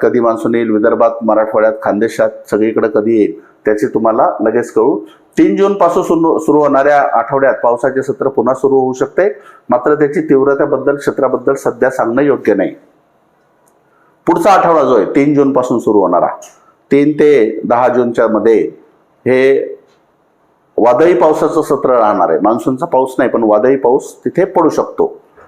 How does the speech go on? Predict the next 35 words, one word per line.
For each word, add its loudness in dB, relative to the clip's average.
काही 2
हवामान 4
अभ्यासकांनी 0
फार 0
सांगितलं -2
ओढे 2
नाले 2
वगैरे 2
वाहतील, 0
पण 0
अशी -2
परिस्थिती -2
सगळीकडे 0
राहणार 0
नाही. 0
एखाद 0
दुसऱ्या -4
ठिकाणी -2
वादळी 2
पाऊस 0
काही 2
सार्वत्रिक -2
पडत -2
नसतो, -4
त्यामुळं 0
अशा -2
काही -2
ठिकाणी -2
पडू 0
शकतो. -2
पण -2
तीन -2
जून -2
पासून -2
थोडेसे -4